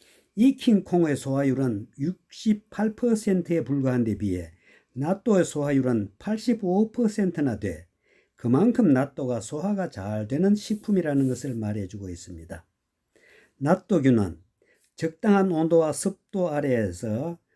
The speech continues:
콩 속의 단백질이나 탄수화물을 먹이로 번식을 계속하다가 조건이 나빠지면 일부는 포자를 만들어 다음 세대를 준비하고 일부는 자기 스스로 분해를 해 몸 안에 가지고 있던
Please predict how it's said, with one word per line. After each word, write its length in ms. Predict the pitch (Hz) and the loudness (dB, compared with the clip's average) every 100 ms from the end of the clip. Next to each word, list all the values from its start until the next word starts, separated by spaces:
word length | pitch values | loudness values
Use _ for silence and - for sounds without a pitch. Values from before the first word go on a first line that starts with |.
| _ | _
콩 220 | - 196 175 | 0 2 4
속의 380 | 170 156 151 | 2 2 0
단백질이나 760 | 135 123 139 139 143 131 127 123 - | 0 0 2 0 -2 0 0 -2 -6
탄수화물을 720 | - 151 143 135 131 131 117 | -10 -10 -6 -2 0 0 -2
먹이로 560 | 113 165 170 131 120 110 | 0 -2 0 -2 -2 -2
번식을 480 | 151 214 208 175 135 | 0 2 4 2 0
계속하다가 800 | 123 131 - - 113 104 82 - _ _ _ _ - | -2 -2 -4 -6 -8 -8 -10 -16 _ _ _ _ -4
조건이 420 | 175 208 208 160 | -2 2 4 6
나빠지면 720 | 131 139 135 107 107 98 85 _ _ _ _ _ | 4 2 -2 2 2 2 -2 _ _ _ _ _
일부는 520 | 156 170 185 170 151 | 0 4 4 4 2
포자를 520 | 135 165 170 160 147 131 | 0 0 2 2 2 2
만들어 520 | 127 120 120 107 107 | 2 2 0 -2 -6
다음 440 | 131 180 190 175 | -4 -2 0 -2
세대를 580 | 165 - 139 131 123 113 | -4 -2 0 0 0 -2
준비하고 720 | - 127 113 92 92 85 82 _ _ _ _ - | -4 -4 -2 -4 -6 -10 -14 _ _ _ _ 0
일부는 500 | 175 208 208 190 147 | 4 6 6 6 2
자기 560 | 139 160 190 190 185 _ | -4 -4 -2 -2 -4 _
스스로 680 | - - 190 254 202 - _ _ _ _ | -18 -8 -4 0 0 0 _ _ _ _
분해를 460 | 147 147 131 120 107 | -2 0 0 -2 -2
해 340 | 113 107 107 - | -2 -4 -6 -8
몸 200 | 123 165 | -4 2
안에 220 | 202 185 | 2 2
가지고 380 | 165 143 151 143 | 0 -8 -4 -4
있던 360 | 123 - 143 | -4 -4 -6